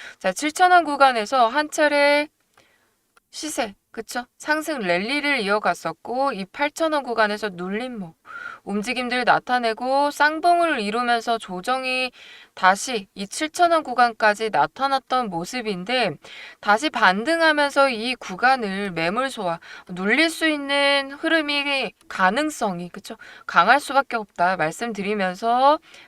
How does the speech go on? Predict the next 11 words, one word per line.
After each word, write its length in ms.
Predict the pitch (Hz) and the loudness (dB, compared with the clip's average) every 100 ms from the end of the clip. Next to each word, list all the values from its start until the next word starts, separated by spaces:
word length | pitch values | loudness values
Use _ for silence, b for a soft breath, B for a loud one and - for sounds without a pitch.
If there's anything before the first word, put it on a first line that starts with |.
| - | -2
매도가를 640 | 185 262 - 269 262 240 | -2 -2 2 4 4 0
이 80 | 202 | -4
전고점 520 | 196 190 269 330 311 | -8 -4 0 0 -2
기준으로 480 | 269 254 247 302 302 | -4 -6 -6 -6 -6
미리 260 | 240 220 | -4 0
말씀을 500 | 190 143 147 233 233 | 2 2 0 -6 -6
드렸었어요. 640 | 208 180 185 185 - 156 160 B B B | -4 -6 -6 -10 -14 -14 -16 B B B
그래서 240 | - 220 226 | -6 -4 -2
저희가 400 | 202 185 190 202 | 0 -2 2 0
이 200 | 190 202 | 0 -6
구간에서 520 | 247 247 233 220 | -2 2 2 0